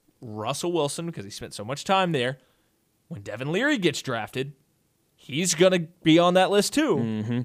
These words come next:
Speaker 2: Yeah, well, you look at Wilson really quick, and we'll get to break before, uh, we bring Jack Hutton in here and finish this conversation. In twenty eleven,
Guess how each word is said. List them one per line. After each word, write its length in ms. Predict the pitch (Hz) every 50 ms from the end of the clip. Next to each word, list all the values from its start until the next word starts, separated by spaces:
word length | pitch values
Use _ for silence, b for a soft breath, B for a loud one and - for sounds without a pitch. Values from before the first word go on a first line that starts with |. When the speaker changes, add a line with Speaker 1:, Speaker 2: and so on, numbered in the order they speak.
| - _ _ -
Speaker 2:
Yeah, 240 | - 139 156 135 113 -
well, 200 | 139 147 147 143
you 140 | 135 139 156
look 180 | 170 175 170 -
at 120 | 160 143
Wilson 340 | 147 165 165 151 - 147 143
really 160 | 147 143 135
quick, 260 | - - 151 139 127
and 80 | - 120
we'll 60 | 123
get 160 | 117 127 120 -
to 60 | 120
break 320 | 107 120 123 127 120 110 -
before, 500 | 120 110 - - 127 123 120 113 110 - B B B B
uh, 60 | 131
we 100 | 135 131
bring 220 | 120 147 143 131
Jack 280 | 117 135 131 127 123 -
Hutton 220 | 143 139 135 131
in 100 | 123 117
here 160 | 117 123 117
and 80 | 113 110
finish 240 | - 139 139 127 -
this 140 | - 120 -
conversation. 760 | - 120 107 104 104 98 - - 95 92 - 107 104 104 - -
In 120 | 131 127
twenty 220 | - 190 233 226
eleven, 380 | 208 190 175 160 156 160 160 156